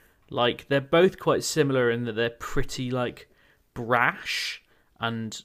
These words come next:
I mean, not necessarily in a good or bad way. Just I think they're quite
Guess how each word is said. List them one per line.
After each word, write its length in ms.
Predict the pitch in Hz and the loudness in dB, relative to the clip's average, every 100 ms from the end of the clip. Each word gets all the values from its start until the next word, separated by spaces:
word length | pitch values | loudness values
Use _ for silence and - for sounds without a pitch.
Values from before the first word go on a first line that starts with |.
| _ - | _ -12
I 120 | 165 | -4
mean, 320 | 202 190 147 | -2 -2 0
not 220 | 220 254 | 2 4
necessarily 440 | 185 196 - 160 151 | 4 2 2 2 2
in 100 | 143 | 0
a 40 | |
good 140 | 131 135 | 0 0
or 100 | 123 | 0
bad 320 | 123 113 - | 0 0 -2
way. 160 | 92 | -8
Just 240 | 107 123 - | -8 -10 -10
I 60 | |
think 200 | 120 131 | -8 -6
they're 120 | 92 117 | -4 -4
quite 400 | - 127 92 | -2 0 0